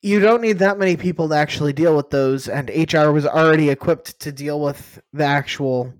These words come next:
events that happened. It's just, "Hey, we care about this thing," without actually accomplishing anything.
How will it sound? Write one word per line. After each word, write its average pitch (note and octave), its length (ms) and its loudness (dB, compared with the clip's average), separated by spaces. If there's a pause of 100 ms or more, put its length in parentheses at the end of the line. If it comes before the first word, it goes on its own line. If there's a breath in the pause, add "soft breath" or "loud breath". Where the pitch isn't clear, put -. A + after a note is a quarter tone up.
(580 soft breath)
events D#3 360 -4
that C#3 120 -6
happened. B2 600 -6 (580)
It's D#3+ 200 -10
just, - 420 -8 (640)
"Hey, G3+ 240 2
we F3 160 0
care F3 260 0
about C#3 300 -4
this B2 240 -10
thing," G2 420 -14
without D#3+ 300 0
actually D3 360 -4
accomplishing G#2 500 -12
anything. D#2+ 360 -20